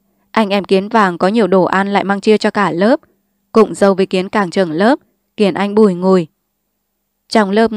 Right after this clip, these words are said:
có anh em nhà kiến đen ngổ ngáo nhất, nay đã bị vặt cụt dâu. Chắc anh mừng lắm nhỉ?" Kẻ mừng nhất phải nói là thầy, vì anh em nhà kiến đen đến thầy cũng không bảo được.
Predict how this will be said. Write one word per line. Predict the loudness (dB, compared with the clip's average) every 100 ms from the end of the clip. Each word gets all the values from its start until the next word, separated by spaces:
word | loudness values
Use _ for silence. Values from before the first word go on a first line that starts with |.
| -2
có | 0
anh | 0 -2
em | -2 -4
nhà | -4
kiến | -4 -4 -2
đen | -2 0
ngổ | 0
ngáo | 0 -4
nhất, | 0 0 -2 _ _ _ -8
nay | -2 0
đã | 0
bị | 0 0
vặt | -2 -2
cụt | 0 0
dâu. | 2 2 2 0 _ _ _ _ -4
Chắc | -2 -2 -2
anh | -2 0
mừng | 0
lắm | 0 -2 2
nhỉ?" | 2 2 -2 _ _ _ _ _ _ _
Kẻ | -2 0
mừng | 0 -2
nhất | 0 0
phải | 0
nói | 0 0
là | 0 0
thầy, | 0 0 0 -4 _ _ _ 2
vì | 2 2
anh | -2 -2
em | -2 -2
nhà | -2
kiến | -2 -2
đen | 0 0 0
đến | -2 0
thầy | 0 0
cũng | 0
không | 0 0
bảo | 2 2
được. | 2 2 2